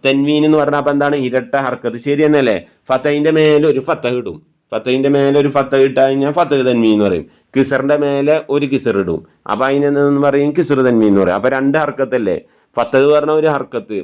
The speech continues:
ഫ-, ഹർക്കത്ത് എന്ന് പറഞ്ഞാൽ ഫതഹ്, കസർ, ളും. ഇതിനാണ് ഹർക്കത്ത് എന്ന് പറയാ. ഹർക്കത്ത് പറഞ്ഞ എന്താണ്? ഫതഹ്, കസർ, ളും. ഇതിനാണ് ഹർക്കത്ത് പറയാ. അപ്പൊ ഇരട്ട ഹർക്കത്ത് പറഞ്ഞാൽ രണ്ട് ഹർക്കത്ത്.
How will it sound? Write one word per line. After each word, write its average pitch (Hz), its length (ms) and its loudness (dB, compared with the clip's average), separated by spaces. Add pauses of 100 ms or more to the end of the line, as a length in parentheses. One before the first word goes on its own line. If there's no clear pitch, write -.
ഫ-, 117 160 -4
ഹർക്കത്ത് 117 380 -6
എന്ന് 147 120 0
പറഞ്ഞാൽ 156 160 0
ഫതഹ്, 143 320 -4
കസർ, 143 260 -2
ളും. 131 360 2
ഇതിനാണ് 117 320 2
ഹർക്കത്ത് 127 460 -2
എന്ന് 131 140 4
പറയാ. 92 240 0 (340)
ഹർക്കത്ത് 110 320 -2
പറഞ്ഞ 135 200 2
എന്താണ്? 147 320 0
ഫതഹ്, 131 440 -2
കസർ, 131 300 0
ളും. 113 560 0 (260)
ഇതിനാണ് 147 240 0
ഹർക്കത്ത് 120 400 -4
പറയാ. 90 360 0 (280)
അപ്പൊ 123 140 -2
ഇരട്ട 143 300 -2
ഹർക്കത്ത് 151 360 -2
പറഞ്ഞാൽ 151 220 2
രണ്ട് 131 300 0
ഹർക്കത്ത്. 101 480 -4